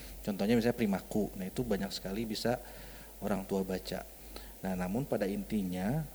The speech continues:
untuk aman, seperti yang sudah dijelaskan oleh Mareta,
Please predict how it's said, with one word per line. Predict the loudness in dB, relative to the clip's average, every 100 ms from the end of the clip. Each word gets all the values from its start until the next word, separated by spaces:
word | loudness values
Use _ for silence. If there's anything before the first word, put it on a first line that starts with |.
| -8 -2
untuk | 0 0 -2 0
aman, | 0 0 0 0 -2 -6 -12 -12 -14 -12
seperti | -10 -4 0 4 4
yang |
sudah | 2 4 4
dijelaskan | 4 4 2 2 2
oleh | 2 2 2 0 -2 -4
Mareta, | -2 -2 0 2